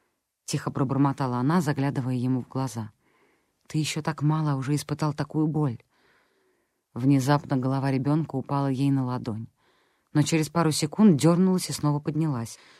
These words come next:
чтобы убедиться в том, что ему ничего не грозит. А когда до мальчугана дошло, что эта незнакомка просто гладит его, пытаясь приласкать, он тут же отключился и снова заснул. Стараясь не шевелить рукой, чтобы лишний раз не потревожить малыша,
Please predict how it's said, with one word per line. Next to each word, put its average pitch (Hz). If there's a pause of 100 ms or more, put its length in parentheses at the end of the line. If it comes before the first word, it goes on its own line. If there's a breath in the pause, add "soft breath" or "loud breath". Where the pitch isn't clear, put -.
чтобы 147
убедиться 147
в -
том, 170
что -
ему 131
ничего 139
не 127
грозит. 117 (680)
А 147
когда 156
до 147
мальчугана 151
дошло, 151
что 143
эта 139
незнакомка 143
просто 156
гладит 170
его, 120 (360 soft breath)
пытаясь 156
приласкать, 143 (520 soft breath)
он 160
тут 170
же 185
отключился 170
и -
снова 160
заснул. 117 (960)
Стараясь 139
не 147
шевелить 143
рукой, 147
чтобы 131
лишний 139
раз 135
не 135
потревожить 123
малыша, 127